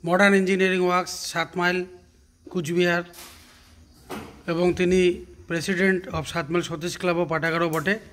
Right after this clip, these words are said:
এক্স ইনকিউবেটর তৈরি হচ্ছে ওনার ফ্যাক্টরিতে। উনি দু হাজার ক্যাপাসিটি ডিম ফোটানোর যন্ত্র,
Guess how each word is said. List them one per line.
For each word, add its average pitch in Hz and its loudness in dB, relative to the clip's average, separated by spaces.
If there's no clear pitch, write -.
এক্স 202 2
ইনকিউবেটর 202 2
তৈরি 180 0
হচ্ছে 180 -4
ওনার 165 -2
ফ্যাক্টরিতে। 156 -4
উনি 180 4
দু 180 2
হাজার 185 4
ক্যাপাসিটি 175 -2
ডিম 175 4
ফোটানোর 175 2
যন্ত্র, 160 -2